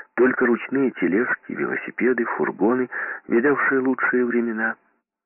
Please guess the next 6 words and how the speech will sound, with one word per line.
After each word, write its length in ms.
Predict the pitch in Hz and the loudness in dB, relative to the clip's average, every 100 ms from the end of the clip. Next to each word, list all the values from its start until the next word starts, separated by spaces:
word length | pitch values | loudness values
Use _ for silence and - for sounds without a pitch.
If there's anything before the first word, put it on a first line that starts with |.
| _ _ - | _ _ -10
да 200 | - 107 | 0 0
сбившиеся 720 | 101 170 190 170 156 - 127 | 2 0 2 2 0 0 -2
с 80 | 98 | 0
дороги 380 | - 113 139 110 | 0 0 0 -2
такси. 540 | - - - - 60 - _ _ _ _ _ _ _ _ _ _ _ _ _ _ _ - | -6 -6 -8 -8 -10 -10 _ _ _ _ _ _ _ _ _ _ _ _ _ _ _ 0
Потребность 720 | 104 - 139 131 131 - | 0 2 0 2 -2 -4